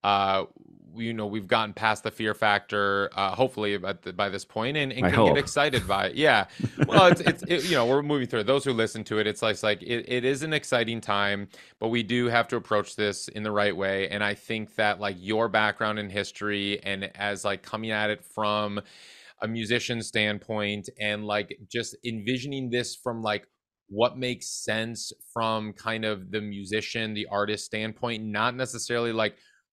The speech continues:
Speaker 1: what is the historical legal mechanisms that have been used around these kids? 'Cause that, the laws are always behind the times and the technology. It's just like,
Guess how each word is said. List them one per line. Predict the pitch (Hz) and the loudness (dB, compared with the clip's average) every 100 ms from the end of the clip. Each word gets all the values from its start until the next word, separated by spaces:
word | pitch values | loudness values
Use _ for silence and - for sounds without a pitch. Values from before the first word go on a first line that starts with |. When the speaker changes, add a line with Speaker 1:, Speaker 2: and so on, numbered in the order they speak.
| _ | _
Speaker 1:
what | 98 117 123 | 0 2 4
is | 123 101 | 0 -2
the | 117 117 110 110 107 - | -2 -2 0 -2 -4 -8
historical | 110 117 - - 113 117 117 - 110 98 | -10 -8 -6 0 2 2 0 -2 -4 -4
legal | 101 104 110 120 117 117 113 113 113 - 110 | -6 -6 0 2 4 4 2 2 0 -4 -6
mechanisms | 104 117 131 123 113 127 127 110 | -4 -2 -2 -4 -4 -4 -4 -2
that | 110 110 | 2 2
have | 101 101 | 0 -2
been | 107 101 | -6 -6
used | 104 113 110 101 | -4 -4 -4 -4
around | 110 110 110 110 | -2 0 -2 -2
these | 107 101 | -6 -4
kids? | 117 - | -6 -8
'Cause | 110 | -2
that, | 120 147 - _ _ - | 2 2 0 _ _ -6
the | 123 123 | -6 -2
laws | 131 147 156 123 | 2 4 4 2
are | 113 | -2
always | 120 123 117 95 | 2 4 2 -2
behind | 104 95 98 95 | -4 -2 -4 -4
the | 95 | -8
times | - 98 98 90 | -6 -4 -4 -8
and | 98 | -12
the | |
technology. | 90 92 98 95 90 95 | -10 -8 -6 -8 -8 -10
It's | - | -10
just | 101 107 | -4 -4
like, | 98 | -4